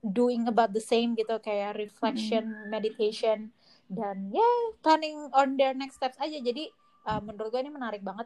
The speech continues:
Speaker 1: dibahas di episode kali ini.
Speaker 2: Yay.
Speaker 1: Lo gimana, Wel?
Speaker 2: Gue, jadi sejak, eh, tahun lalu gue pindah balik ke Jakarta, itu sekitar ya November, Desember gitu. Gue dapat kerjaan di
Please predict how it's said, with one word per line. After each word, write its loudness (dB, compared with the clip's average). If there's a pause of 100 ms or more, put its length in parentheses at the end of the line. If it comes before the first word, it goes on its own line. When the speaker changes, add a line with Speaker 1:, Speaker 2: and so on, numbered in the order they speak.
Speaker 1:
dibahas -4
di -10
episode -10
kali -8
ini. -8 (320)
Speaker 2:
Yay. -2
Speaker 1:
Lo 12
gimana, 0
Wel? 0 (680)
Speaker 2:
Gue, 0 (320)
jadi 2 (240)
sejak, 2 (480)
eh, 2
tahun -2
lalu -2 (160)
gue 2
pindah -4 (240)
balik 2
ke 2
Jakarta, -2
itu -6
sekitar -8
ya 0
November, -4
Desember -10
gitu. -10
Gue -2
dapat -4
kerjaan -8
di -8